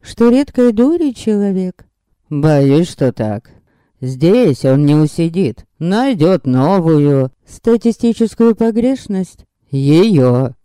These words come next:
И в итоге вляпается сам, без прикрытия.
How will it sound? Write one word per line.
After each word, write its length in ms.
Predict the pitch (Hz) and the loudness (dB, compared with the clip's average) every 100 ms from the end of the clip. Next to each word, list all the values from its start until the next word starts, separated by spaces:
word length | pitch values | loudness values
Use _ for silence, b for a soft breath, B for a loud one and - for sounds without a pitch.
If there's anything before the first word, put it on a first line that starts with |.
| _ - | _ -6
И 160 | 165 | -2
в 140 | 240 233 | 0 0
итоге 540 | 156 151 151 123 110 - | 2 0 0 -2 -6 -2
вляпается 960 | 131 165 165 - 113 113 - 110 131 - | 0 2 0 -2 -4 -6 -8 -10 -10 -14
сам, 540 | - - 202 123 110 - | -6 0 0 0 -4 -8
без 220 | 127 156 | 0 0
прикрытия. 920 | - 175 180 143 120 101 117 107 107 | 0 -2 0 -2 -4 -6 -6 -4 -4